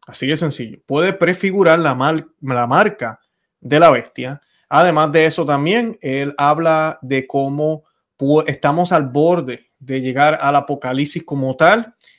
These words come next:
Eh, todo esto con fundamentos bíblicos, lo vamos a estar discutiendo en unos minutos. Creo que es muy interesante lo que él nos dice. La intención de este programa que estoy haciendo en el día de hoy,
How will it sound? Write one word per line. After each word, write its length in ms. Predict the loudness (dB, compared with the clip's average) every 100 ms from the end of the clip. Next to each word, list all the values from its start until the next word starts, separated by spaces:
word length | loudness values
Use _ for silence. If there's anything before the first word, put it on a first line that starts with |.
| _ -14
Eh, 460 | -10 -10 -10 -10
todo 220 | -4 0 2
esto 180 | 0
con 140 | -4 -4
fundamentos 600 | -4 -6 -4 -4 -4 0
bíblicos, 420 | 0 0 0 0
lo 100 | 0
vamos 220 | -2 -8
a 20 |
estar 200 | -6 -6
discutiendo 480 | -6 -10 -12 -12 -12
en 60 | -14
unos 200 | -12 -12
minutos. 440 | -6 -2 0 -2
Creo 160 | -2 -4
que 100 | -2
es 40 |
muy 200 | 0 0
interesante 760 | 0 2 2 0 -2 -4 0 2
lo 120 | 2
que 120 | -4
él 80 | -6
nos 160 | -6 0
dice. 380 | 0 2 -2 -4 _ _ _ 0
La 160 | 2
intención 640 | 6 6 6 6 4 6 4
de 80 |
este 180 | 4 2
programa 460 | 0 2 4 4 2
que 60 |
estoy 180 | 0 -2
haciendo 400 | -2 -2 -2 -2
en 80 | -4
el 100 | -4
día 300 | -2 0 0
de 160 | 0 4
hoy, 280 | 4 2